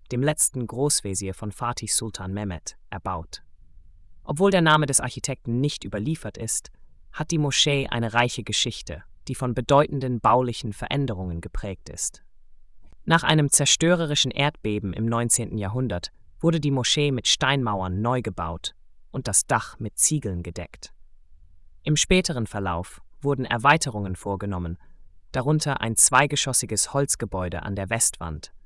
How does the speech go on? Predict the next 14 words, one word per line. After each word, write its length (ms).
das 220
ursprünglich 680
als 300
Wohnquartier 680
für 160
den 140
Imam 640
und 160
den 140
Muezzin 480
diente. 400
Die 80
oberen 380
Geschosse 560